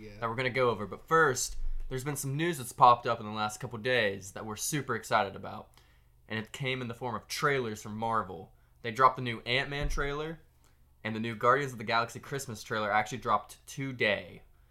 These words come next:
Speaker 2: And they both look awesome. What are your guys' thoughts on that?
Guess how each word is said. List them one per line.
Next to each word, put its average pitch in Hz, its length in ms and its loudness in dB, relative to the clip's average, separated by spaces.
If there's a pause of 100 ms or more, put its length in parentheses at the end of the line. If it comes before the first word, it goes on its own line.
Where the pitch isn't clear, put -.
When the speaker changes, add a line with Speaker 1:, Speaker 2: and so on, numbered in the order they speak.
(300)
Speaker 2:
And 107 160 -2
they 107 80 -2
both 131 340 0
look 113 200 -6
awesome. 104 380 2
What 107 80 -6
are - 20 -2
your 110 80 -4
guys' 107 260 0
thoughts 104 240 -4
on 98 140 -10
that? - 220 -16